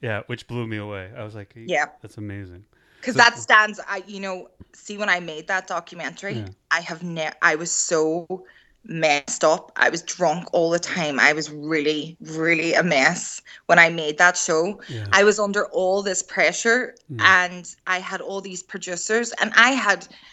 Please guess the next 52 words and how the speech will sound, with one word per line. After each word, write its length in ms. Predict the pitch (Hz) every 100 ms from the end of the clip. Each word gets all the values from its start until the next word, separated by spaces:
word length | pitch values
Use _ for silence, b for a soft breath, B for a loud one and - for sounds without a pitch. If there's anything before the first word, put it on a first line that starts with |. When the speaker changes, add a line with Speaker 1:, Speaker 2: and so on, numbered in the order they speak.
| B B _
Speaker 2:
I 140 | 220 262
wasn't 460 | 247 190 185 -
that 200 | 170 160 131
educated. 600 | 165 165 214 254 240 226
I 140 | 202 196
didn't 280 | 196 196 190
Speaker 1:
Mm. 140 | 180 -
Speaker 2:
really 180 | 175 170
understand 720 | 180 175 - - 170 180 233
'cause 140 | 226 208
I 120 | 208
was 140 | 214
such 240 | - 202 202
a 60 |
young 380 | 185 175 175 180
woman. 300 | 175 196 277 320
Speaker 1:
Mm-hmm. 360 | 117 101 107 104 _ _ -
Speaker 2:
And 760 | 190 190 180 175 175 180 175 - _
I 140 | 185 196
had 240 | 196 190
all 260 | - 196 190
these 240 | 190 185
people 380 | - 175 170 220
telling 420 | 220 202 175 190
me 140 | 185 175
what 260 | 202 196
to 100 | 196
do, 240 | 175 170 196
and 140 | 196
you 100 | 202
need 220 | 196 180
to 60 | -
do 180 | 185 175
this, 320 | 165 180 113
and 80 | 104
you 60 |
Speaker 1:
Mm-hmm. 100 | 98
Speaker 2:
have 160 | 185 -
to 80 | 196
do 160 | 196
that. 400 | 175 165 220 - B B B -
And 120 | 196
it 60 | 196
was 100 | -
so 460 | - 233 226 240
overwhelming. 720 | 190 190 185 175 165 175 220 220
At 160 | 175 -
that 220 | 190 185
time, 420 | - 180 165 185 190
I 100 | 185
was 180 | 180 -
drunk 400 | - 160 180